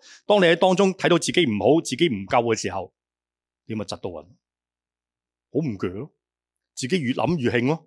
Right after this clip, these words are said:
咁可能有啲行為發生咗啦。啊，呢個字啊，嫉妒意思啊，喺當中。兇殺，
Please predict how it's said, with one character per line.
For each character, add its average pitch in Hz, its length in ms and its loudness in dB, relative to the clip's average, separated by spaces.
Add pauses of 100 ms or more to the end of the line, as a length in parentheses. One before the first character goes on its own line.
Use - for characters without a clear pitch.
(960)
咁 135 160 -4
可 143 160 4
能 95 60 -4
有 98 100 -6
啲 131 120 -4
行 85 160 -8
為 85 140 -12
發 104 140 -6
生 95 200 -10
咗 80 100 -14
啦。 - 80 -18 (560)
啊， - 80 -8
呢 139 60 -2
個 151 80 6
字 110 160 0
啊， 110 100 2
嫉 - 200 -2
妒 107 180 2
意 110 80 2
思 113 160 0
啊， 104 200 2 (160)
喺 127 120 0
當 135 140 2
中。 131 160 2 (400)
兇 196 200 4
殺， 147 160 4